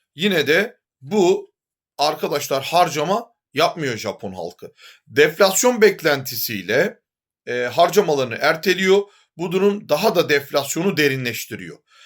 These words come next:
Fiyatlar düştükçe daha da düşüyor arkadaşlar. Ve, e, yani bu, e, likitte tuzağına düşmüş oluyor. Açıkçası bunun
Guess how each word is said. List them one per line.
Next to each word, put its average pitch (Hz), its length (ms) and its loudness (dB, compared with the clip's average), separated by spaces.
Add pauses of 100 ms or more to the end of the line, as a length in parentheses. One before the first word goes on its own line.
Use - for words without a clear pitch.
(140)
Fiyatlar 170 600 2
düştükçe 214 800 2 (240)
daha 151 240 0
da 120 140 -2
düşüyor 101 420 -6
arkadaşlar. 101 800 -10 (420)
Ve, 151 280 4 (420)
e, 113 400 -4
yani 139 320 0
bu, 196 240 0 (380)
e, 117 280 -2 (240)
likitte 160 680 -2
tuzağına 160 540 2
düşmüş 120 400 -6
oluyor. 120 400 -2 (460)
Açıkçası 127 760 -4 (200)
bunun 131 420 -6